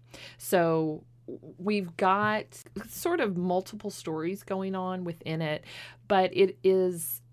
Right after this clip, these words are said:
a great way to introduce Shakespeare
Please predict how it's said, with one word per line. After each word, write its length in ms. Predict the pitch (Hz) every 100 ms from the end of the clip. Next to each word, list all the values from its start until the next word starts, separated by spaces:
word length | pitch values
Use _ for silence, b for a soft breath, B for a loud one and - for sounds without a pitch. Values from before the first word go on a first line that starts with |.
| _
a 60 | 185
great 640 | 160 - 165 180 185 190
way 720 | 175 170 165 160 160 156 151 - -
to 500 | - 175 165 160 - -
introduce 800 | 185 185 - 180 170 165 156 151
Shakespeare 840 | - 180 170 - - 143 135 131